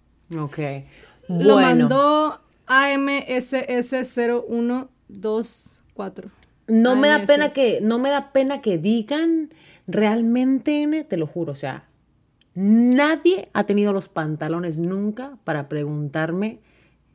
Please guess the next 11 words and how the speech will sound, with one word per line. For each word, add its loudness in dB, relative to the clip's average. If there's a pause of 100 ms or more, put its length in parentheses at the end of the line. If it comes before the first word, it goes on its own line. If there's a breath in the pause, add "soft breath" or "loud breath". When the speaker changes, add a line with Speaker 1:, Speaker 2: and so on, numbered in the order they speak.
(160)
Speaker 1:
eh, 0
eso 0
que 2
probablemente 2
gente 0
piense, 2
¿no? -4 (640 soft breath)
Eh, 4
por 0
su -4
comentario. 2